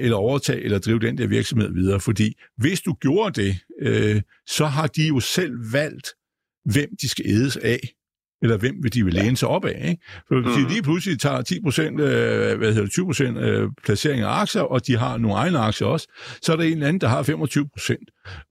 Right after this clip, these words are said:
Speaker 1: Og, øh, hvis
Speaker 2: Ja.
Speaker 1: de nu, øh, sælger det til, øh, nu tager vi en eller anden, øh, japaner, ikke? Øh, øh,
Speaker 2: Ja, ja, jeg er
Speaker 1: øh,
Speaker 2: nu
Speaker 1: ja.
Speaker 2: ret sikker på, at, øh, at de vil blive absorberet i markedet, ligesom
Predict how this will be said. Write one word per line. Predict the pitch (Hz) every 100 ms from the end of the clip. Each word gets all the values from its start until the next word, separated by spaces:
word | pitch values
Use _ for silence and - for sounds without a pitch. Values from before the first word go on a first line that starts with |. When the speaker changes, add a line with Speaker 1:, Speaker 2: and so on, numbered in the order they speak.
| 117
Speaker 1:
Og, | 113 113
øh, | 113
hvis | 120 -
Speaker 2:
Ja. |
Speaker 1:
de | 147
nu, | 220 196
øh, | 147 120
sælger | 147 123 120
det | 151 -
til, | 120 107 101
øh, | 90
nu | 87 98 104 -
tager | 151 127
vi | 117 101 95 -
en | 131
eller | 117 113
anden, | 131 131 120 113
øh, | 98 - _ _ -
japaner, | 165 - - 233 220 - _ _ _ - 160
ikke? | 302 170
Øh, | 104 110 107 110
øh, | 143 113
Speaker 2:
Ja, | 104 - 101
ja, | 101 110
jeg | 107 113
er | 131
Speaker 1:
øh, | 113
Speaker 2:
nu |
Speaker 1:
ja. | 117
Speaker 2:
ret | 117 - -
sikker | 131 127 120
på, | 120 113 110
at, | 101 - 104
øh, | 95 90
at | 92
de | 107 98
vil | 95
blive | 104 98
absorberet | 87 101 107 98 110
i | 98 82
markedet, | 87 104 98
ligesom | 95 110